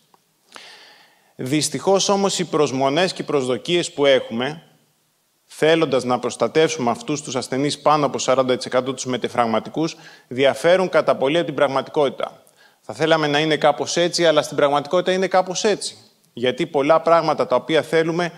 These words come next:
διαφέρουν από αυτά που έχουμε στο μυαλό μας. Και το πρώτο και βασικό πράγμα, έχει τονιστεί πάρα πολύ αυτή η διαφάνεια, είναι ότι είμαστε στη χαρούμενη θέση να διαπιστώνουμε ότι με την πάροδο των ετών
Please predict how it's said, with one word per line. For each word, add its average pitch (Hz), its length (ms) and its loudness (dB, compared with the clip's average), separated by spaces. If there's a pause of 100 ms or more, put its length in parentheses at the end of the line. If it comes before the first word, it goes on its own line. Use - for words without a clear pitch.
(220)
διαφέρουν 160 560 2
από 143 140 4
αυτά 160 220 2
που 175 100 -2
έχουμε 170 200 0
στο 156 120 -6
μυαλό 143 340 4
μας. - 300 -6 (300)
Και 143 120 2
το 143 120 0
πρώτο 190 260 2
και 175 100 2
βασικό 151 320 2
πράγμα, 175 280 4
έχει 147 140 -4
τονιστεί 151 340 -2
πάρα 170 280 6
πολύ 143 200 2
αυτή 139 180 0
η - 20 -2
διαφάνεια, 165 500 2
είναι 185 380 0
ότι 165 160 0
είμαστε 185 280 -2
στη 156 180 -6
χαρούμενη 156 600 0
θέση 170 560 -2 (200)
να 160 180 0
διαπιστώνουμε 160 800 2
ότι 156 160 -2
με 131 120 0
την 113 160 -6
πάροδο 165 380 6
των 131 180 -2
ετών 185 440 -2